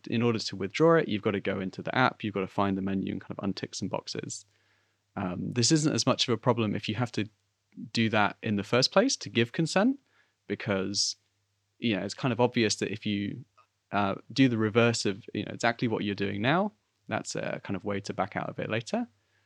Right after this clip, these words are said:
But if you have to find that yourself after verbally saying, you know, "Yeah, I approve, that's fine," um, you know, it's not obvious that you've gotta go into the app and, uh,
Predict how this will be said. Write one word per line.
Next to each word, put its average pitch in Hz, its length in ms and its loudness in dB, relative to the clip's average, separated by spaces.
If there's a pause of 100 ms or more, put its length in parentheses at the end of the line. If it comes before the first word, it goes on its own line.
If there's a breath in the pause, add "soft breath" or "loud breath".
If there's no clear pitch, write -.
(320)
But 92 320 -2
if - 120 -8
you 117 80 2
have 120 140 0
to 107 80 -4
find 117 360 2
that 104 200 -2
yourself 120 640 0
after 95 500 -6 (520)
verbally 101 480 -4
saying, - 380 -6
you 147 80 -4
know, 156 160 -4
"Yeah, 143 180 0 (100)
I 110 80 -4
approve, 139 360 0
that's - 220 -4
fine," 110 360 2 (540)
um, 101 420 0 (260)
you 104 120 -2
know, - 60 -6
it's - 140 -4
not 120 120 2
obvious 98 380 0
that - 80 -2
you've - 100 -8
gotta 98 160 -2
go 98 140 -4
into 98 200 -8
the 95 80 -4
app 95 260 -8
and, - 280 -8 (1120)
uh, 95 120 -8